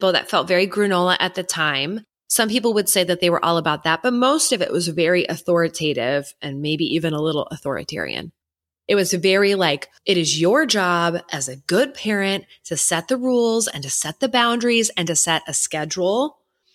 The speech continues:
And the opening to this book, I kid you not, it was basically like, you know, "Look at little Susie. She's raised in this way and she goes to college and she becomes the president.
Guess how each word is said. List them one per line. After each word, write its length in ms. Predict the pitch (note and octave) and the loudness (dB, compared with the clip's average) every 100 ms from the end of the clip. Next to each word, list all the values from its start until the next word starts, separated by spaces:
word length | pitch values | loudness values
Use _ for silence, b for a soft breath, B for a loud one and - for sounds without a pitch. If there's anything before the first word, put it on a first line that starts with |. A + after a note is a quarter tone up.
| _ - | _ 0
And 280 | A#3+ A3 G#3+ | 2 2 0
the 240 | F#3 - - | -2 -2 0
opening 520 | A#3 C#4 E4+ F#4 F#4 | 2 2 2 4 4
to 100 | E4 | 2
this 240 | A3+ A#3 A3+ | 0 0 0
book, 300 | G#3+ E3 - | 0 0 -2
I 260 | G3 G3+ - - | -4 -4 -6 -10
kid 460 | - - C4 D#4 C#4+ | -8 -4 -2 0 0
you 140 | C4 | 2
not, 340 | A3+ D#3 C#3+ - _ _ _ - | 2 0 0 -8 _ _ _ -4
it 80 | A#3 | 0
was 160 | A3+ - | 0 2
basically 540 | A3 A#3+ B3+ C4 A#3 | 0 0 -2 0 0
like, 320 | G3+ F#3+ F#3 - | 2 2 0 -2
you 100 | G#3 | 0
know, 160 | F#3 F#3+ | 2 2
"Look 240 | C4+ F4 | 0 -2
at 80 | A#3 | -4
little 180 | G#3+ G#3+ | -2 -2
Susie. 460 | - D#4+ B3+ F#3 | 0 0 0 0
She's 400 | E3+ - D4 D4+ | 2 2 0 -2
raised 320 | F#3 F3 F3 | 0 0 0
in 100 | F#3 F#3+ | -2 -2
this 240 | D4+ - | -2 -2
way 140 | E3+ E3 | -2 0
and 100 | E3+ | 2
she 260 | - B3 | 2 0
goes 260 | G#3+ F#3+ - | -2 -2 -2
to 80 | F3 | -4
college 500 | - A3+ D4+ F3 D3+ | -4 -2 0 0 0
and 100 | F3+ | 0
she 200 | - C4+ | 0 0
becomes 340 | B3 G3+ E3+ - | -4 -4 -6 -6
the 80 | - | -4
president. 520 | C4+ F4 F#3 E3+ | -4 -2 0 -2